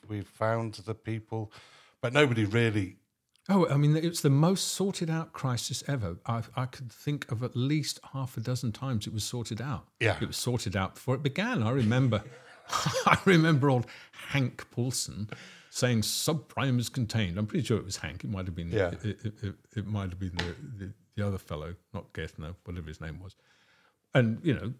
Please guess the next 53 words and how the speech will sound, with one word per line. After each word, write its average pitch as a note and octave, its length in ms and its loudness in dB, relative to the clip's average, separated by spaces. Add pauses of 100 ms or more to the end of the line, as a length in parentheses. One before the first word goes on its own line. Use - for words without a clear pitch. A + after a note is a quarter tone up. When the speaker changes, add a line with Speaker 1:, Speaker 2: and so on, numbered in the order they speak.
(160)
Speaker 2:
it C3 160 -8
was, - 540 -2 (160)
it - 160 -6
was F#2+ 260 -4
contained G#2+ 560 2
until G#2+ 260 0
about G#2+ 280 0
the A2+ 60 0
next A#2+ 260 0
morning G#2+ 340 2
when F#2+ 100 -2
it - 80 -6
most G#2 260 0
definitely A2+ 300 0
wasn't B2+ 320 2
contained. E2 420 -6
Speaker 1:
Yeah. F#2+ 140 0 (340)
Speaker 2:
And G3 140 0
how B3 160 -2
many C#4+ 200 -2
times C#4 320 -4
have B3+ 100 -2
we A#3+ 120 2
heard C4+ 300 0
that? E2 260 -6 (640)
"It's C3+ 160 0
always G#3+ 280 4
contained. F#3+ 560 2
It's C3+ 160 0
always F3 240 2
no C#3+ 160 2
problem." E3+ 340 2
I A#2 60 0
mean, D#3 220 6
didn't G3 260 4
they G#3 120 4
say G3 260 2
that E3+ 200 2
just E3 220 0
recently E3 380 2
about G#2+ 280 0
one B2 160 4
of A2 140 4
the, A2+ 200 2 (100)
about A#2+ 340 2
the, A#2 100 -2 (280)
you A#2 80 4
know, F2+ 60 2
where G#2+ 220 4
we G#2+ 80 2
started B2 480 0
with F#2 160 -4
these, G2 220 -2